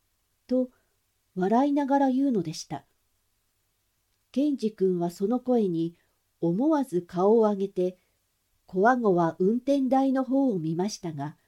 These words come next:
これはどうしたことでしょう。そこには元の運転手がちゃんと座っているではありませんか。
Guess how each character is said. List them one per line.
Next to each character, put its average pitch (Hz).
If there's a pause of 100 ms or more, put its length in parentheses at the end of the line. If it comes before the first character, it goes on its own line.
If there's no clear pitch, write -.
(1080)
こ 165
れ 180
は 214
ど 226
う 311
し -
た 233
こ 190
と 208
で 190
し 170
ょ 156
う。 165 (1800)
そ -
こ 294
に 269
は 214
元 277
の 196
運 214
転 220
手 180
が 165
ち -
ゃ 175
ん 226
と 254
座 240
っ 254
て -
い 269
る 294
で 247
は 143
あ 143
り 147
ま 175
せ 208
ん 180
か。 156